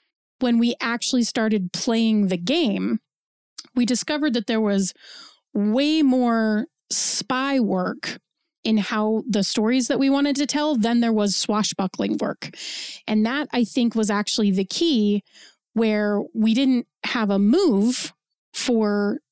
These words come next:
basically the spy parts. There wasn't, like, a spy thing that really worked in with the basics of Thirsty Sword Lesbians. Now, could we have sat down and, like, started rejiggering things and, like, written our own move and stuff? And, you know, we, we were using the catch-all move over and over and over again. We were using that more every session than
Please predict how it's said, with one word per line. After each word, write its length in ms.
basically 400
the 120
spy 640
parts. 600
There 120
wasn't, 420
like, 200
a 120
spy 520
thing 300
that 120
really 240
worked 340
in 360
with 320
the 80
basics 500
of 100
Thirsty 300
Sword 300
Lesbians. 420
Now, 160
could 160
we 120
have 180
sat 280
down 440
and, 180
like, 260
started 500
rejiggering 600
things 320
and, 120
like, 180
written 300
our 180
own 160
move 300
and 180
stuff? 500
And, 380
you 100
know, 120
we, 240
we 120
were 120
using 320
the 80
catch-all 480
move 280
over 300
and 100
over 240
and 80
over 200
again. 240
We 80
were 100
using 320
that 240
more 380
every 260
session 480
than 200